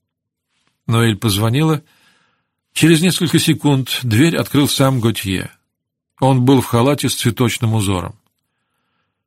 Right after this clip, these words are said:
«Входите», — сказал он. Ноэль вошла в квартиру.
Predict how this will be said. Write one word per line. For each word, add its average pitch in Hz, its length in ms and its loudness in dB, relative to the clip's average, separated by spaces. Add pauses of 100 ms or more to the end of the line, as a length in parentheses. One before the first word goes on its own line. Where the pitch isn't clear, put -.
(120)
«Входите», — 117 560 0 (280)
сказал 110 400 0
он. 107 240 -6 (1300)
Ноэль 147 260 0
вошла 151 260 0
в 117 80 -2
квартиру. 98 680 -2